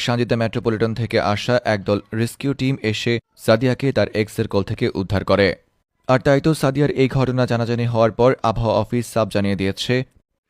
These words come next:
পঞ্চাশ কেজি ওজনের কম যারা আছে তারা যেন ভুলেও এই কালবৈশাখী ঝড় কিংবা দুর্যোগপূর্ণ আবহাওয়ায় ভুলেও যেন ঘর থেকে বের না হয়। আর যদি প্রয়োজনে বের হতে হয় তাহলে যেন তাদের গায়ে মনখানেক ইট এবং পাথর বেঁধে রাখে, যেন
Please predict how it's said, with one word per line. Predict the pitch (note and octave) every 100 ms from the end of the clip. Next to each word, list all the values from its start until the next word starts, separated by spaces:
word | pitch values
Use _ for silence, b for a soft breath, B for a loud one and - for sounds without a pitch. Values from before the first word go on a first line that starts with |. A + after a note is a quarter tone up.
| _ -
পঞ্চাশ | C3 C#3 E3+ E3
কেজি | C#3 C3+ B2+
ওজনের | B2 B2 A#2+
কম | B2 B2+
যারা | A#2 A2+ G#2+
আছে | G#2+ C#3 B2
তারা | G#2+ G#2
যেন | A2 G2
ভুলেও | B2+ A2 A#2+ C#3+ _ _ _ _ B2
এই | A#2+
কালবৈশাখী | A#2+ A#2+ B2 C3 A#2+ G#2+
ঝড় | A#2+ A#2+
কিংবা | A2+ G#2+ G#2
দুর্যোগপূর্ণ | A2 G#2 B2+ - G#2+ G#2+ -
আবহাওয়ায় | G2+ G#2+ G#2 B2+ C3+ b G2+
ভুলেও | A2 C#3+ D3 B2
যেন | G#2 G2
ঘর | G2+ -
থেকে | F#2 F2+
বের | F2 F2
না | F#2
হয়। | G2+ F#2+ - _ _ _ _
আর | C3 C#3
যদি | D3+ F3
প্রয়োজনে | E3 E3 D#3 D#3+
বের | C#3 C3+
হতে | C3 C#3+ C3+
হয় | C#3 D3
তাহলে | A#2+ A#2+ A#2+
যেন | A#2+ B2
তাদের | A#2 G#2+ G#2+
গায়ে | G#2+ B2 C3 _ _ - B2+
মনখানেক | D3+ D#3 D#3 D#3+ - C#3+
ইট | C#3+ C3
এবং | A#2+ A#2
পাথর | A#2 - A#2+
বেঁধে | G2+ G2 G2
রাখে, | F#2+ G#2 - _ _ _ -
যেন | A2